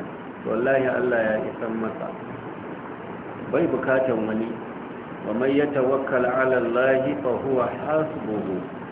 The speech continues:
Ba inda za ka faɗi kana kuka, bal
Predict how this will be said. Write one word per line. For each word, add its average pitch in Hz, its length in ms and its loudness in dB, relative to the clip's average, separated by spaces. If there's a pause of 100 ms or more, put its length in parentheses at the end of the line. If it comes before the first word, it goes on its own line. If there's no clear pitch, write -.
(800)
Ba 147 420 6 (120)
inda 190 420 6
za 151 220 4 (100)
ka 131 140 2
faɗi 135 440 2
kana 131 360 2
kuka, 123 480 0 (840)
bal - 280 2